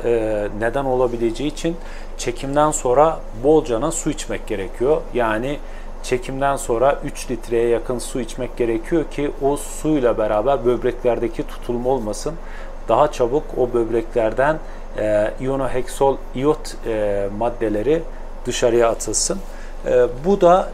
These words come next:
ne yapıyor? İçtikten sonra kırk beş, e, elli dakikadan sonra, çekimden sonra bağırsaklarda büyük bir oranda, e, hızlanma meydana geliyor.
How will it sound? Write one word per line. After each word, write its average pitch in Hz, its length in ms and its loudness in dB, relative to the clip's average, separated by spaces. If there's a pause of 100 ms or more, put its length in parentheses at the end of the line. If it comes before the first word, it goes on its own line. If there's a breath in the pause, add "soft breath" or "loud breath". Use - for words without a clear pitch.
(100)
ne 160 60 8
yapıyor? 180 500 2 (100)
İçtikten - 600 -2
sonra 120 340 0
kırk - 280 -6
beş, 151 260 -2 (260)
e, 123 80 -2 (260)
elli 127 260 0
dakikadan 120 500 2
sonra, 110 320 -2
çekimden 139 460 -4
sonra 143 360 0 (560 loud breath)
bağırsaklarda 139 800 2
büyük 151 260 -4
bir 139 60 2
oranda, 123 640 6
e, 113 60 2
hızlanma 127 720 0
meydana 104 420 -2
geliyor. 107 420 2